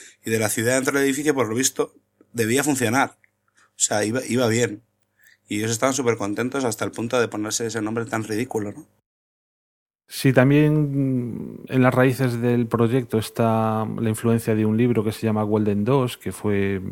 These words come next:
Speaker 2: yo no lo llegué a leer, aunque recuerdo que me lo recomendaron. Creo que era un, un experimento sociológico, también de una comunidad, eh,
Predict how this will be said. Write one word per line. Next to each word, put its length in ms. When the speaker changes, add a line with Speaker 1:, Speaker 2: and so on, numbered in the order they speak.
Speaker 2:
yo 200
no 120
lo 80
llegué 240
a 60
leer, 240
aunque 280
recuerdo 300
que 80
me 80
lo 80
recomendaron. 680
Creo 180
que 80
era 160
un, 580
un 160
experimento 500
sociológico, 840
también 300
de 80
una 160
comunidad, 640
eh, 440